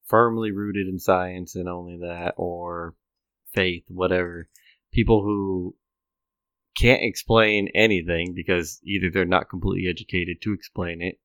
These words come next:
or they don't have the wherewithal to do it. It's fucking annoying. I can't stand that. And that makes me want to take this to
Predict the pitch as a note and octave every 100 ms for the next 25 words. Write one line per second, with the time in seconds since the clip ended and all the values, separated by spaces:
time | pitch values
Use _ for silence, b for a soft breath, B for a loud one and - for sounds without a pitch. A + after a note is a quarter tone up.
0 | _ - F#2 F2+ E2+ F#2 F2 F2+ F2 F#2
1 | F2+ F#2 F2+ F2 E2+ G2 F#2 b b b
2 | _ A#2+ - C#3 C3+ G2 F2+ G2+ F2 E2
3 | F#2+ - A#2 - - G2 G#2 F#2+ F2 E2+
4 | F#2+ G2+ A2 A#2+ - _ _ _ _ _
5 | - G#2+ G2+ - G2+ G2+ F#2+ F#2 - F#2